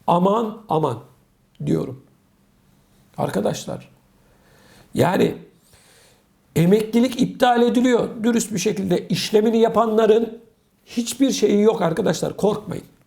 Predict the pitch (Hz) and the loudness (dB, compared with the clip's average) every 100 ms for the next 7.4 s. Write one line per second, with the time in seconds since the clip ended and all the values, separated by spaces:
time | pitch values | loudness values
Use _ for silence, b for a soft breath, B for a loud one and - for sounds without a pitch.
0 | _ _ _ 240 277 202 180 - - - | _ _ _ -2 0 -2 -6 -8 -8 -6
1 | 131 160 175 170 220 233 208 254 233 269 | -4 -4 -4 0 0 0 0 -2 0 -2
2 | 269 B B B 180 214 226 220 247 240 | -4 B B B -2 2 2 2 0 -4
3 | - - 123 - - - - - - _ | -6 -4 -4 -6 -10 -10 -16 -20 -20 _
4 | _ _ _ _ b b b b b b | _ _ _ _ b b b b b b
5 | b b - 156 294 262 226 220 160 170 | b b 0 2 4 4 2 2 2 2
6 | 247 240 240 226 220 233 233 254 254 240 | 2 0 0 -2 0 0 0 0 2 2
7 | 262 294 - | 2 2 -2